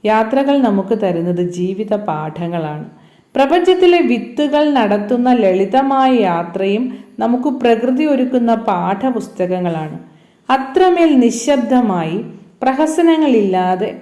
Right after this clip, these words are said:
പ്രചോദനമോ ആർപ്പുവിളികളോ മുന്നിൽ നിന്നോ പിന്നിൽ നിന്നോ പ്രോത്സാഹത്തിനാരുടെ വാക്കുകൾ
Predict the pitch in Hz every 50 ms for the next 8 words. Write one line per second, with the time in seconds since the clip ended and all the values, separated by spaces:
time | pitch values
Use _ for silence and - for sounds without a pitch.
0 | - - _ _ _ _ - 233 247 240 240 277 269 262 240 233 226 214 208 202
1 | 202 196 190 190 196 196 214 214 208 - 269 262 240 240 220 196 190 196 196 190
2 | 190 185 185 185 180 185 185 202 233 254 269 262 262 247 240 233 226 208 208 208
3 | 196 180 175 185 214 247 254 254 254 247 240 233 220 220 - 175 175 170 180 175
4 | - 220 220 233 233 233 233 247 240 233 226 220 214 208 202 196 185 185 180 175
5 | 180 190 208 - - - 294 277 320